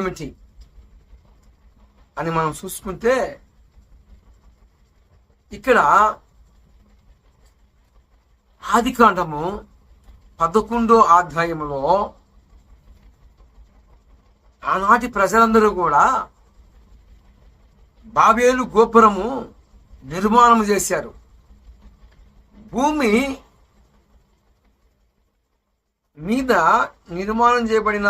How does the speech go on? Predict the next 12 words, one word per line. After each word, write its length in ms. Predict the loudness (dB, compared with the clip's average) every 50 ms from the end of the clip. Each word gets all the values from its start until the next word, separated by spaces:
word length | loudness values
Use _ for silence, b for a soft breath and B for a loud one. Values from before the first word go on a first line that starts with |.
| 0 0 0
ఆ 20 | -2 0 2 4
బాబేలు 380 | 4 4 4 2 0 -2 -2 -4 -4
గోపురము 460 | -6 -4 -2 -2 -2 -2 -2 -6 -8 -10 -10 -8 -4 -2 -2
ఆకాశానికి 720 | -2 0 2 4 4 4 4 4 4 4 4 0 -6 -8 -12 -10 -10
అం-, 180 | -10 -10 -10 -12 -12 -12
అంటున్నట్లుగా 640 | -8 -4 -2 -2 -2 -2 -4 -8 -8 -6 -4 -2 0 2 2 0 0 -4 -12 -20 _ -20 _ _ _ -20 _ -20 -20 -20 _ _ -20 _ _ -20 _ _ _ _ _ _ -20 -20 _ _ -20 _ _ _ _ _ _ _ _ -16
మానవుని 680 | -8 -2 0 2 4 4 4 2 -2 -2 -2 -2 -2 0 -2
యొక్క 220 | -2 -4 -2 0 2 2 2 2 0 -2 -6 -12 _ _ _ _ _ _ _ _ _ _ _ -16 -12 -8
మేధస్సు, 520 | -4 -2 2 4 4 4 4 0 -6 -8 -12 -16 -20 -20 _ -20 -20 _ _ -20 -20 _ -20 -20 _ _ -20 -20 _ -6 0 2
మానవుని 500 | 2 4 4 2 0 -2 -2 -4 -2 -2 -4
యొక్క 180 | -4 -6 -4 -2 -2 0 0 0 -2 -6 -8 _ _ _ _ _ _ _ _ -20 _ _ -20 _ _ _ _ _ -4
తెలివి 400 | -2 0 0 2 2 0 0 -2